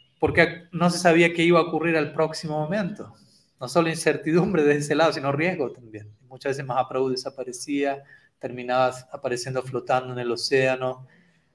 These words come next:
con todos sus miembros dentro como una tortuga, ¿no? Riesgo, riesgo, riesgo, de vuelta, vulnerabilidad. Y por último, obviamente, exposición emocional.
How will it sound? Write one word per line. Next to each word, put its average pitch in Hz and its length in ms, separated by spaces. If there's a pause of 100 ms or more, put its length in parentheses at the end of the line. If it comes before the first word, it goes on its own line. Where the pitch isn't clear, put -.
con 120 160
todos 139 200
sus 131 140
miembros 131 400
dentro 131 380
como 123 180
una 123 180
tortuga, 131 840 (500)
¿no? 139 240 (380)
Riesgo, 139 480 (140)
riesgo, 127 420 (300)
riesgo, 127 340
de 139 80
vuelta, 143 420
vulnerabilidad. 123 840 (920)
Y 175 120
por 208 160
último, 214 320
obviamente, 196 800
exposición 139 680
emocional. 151 760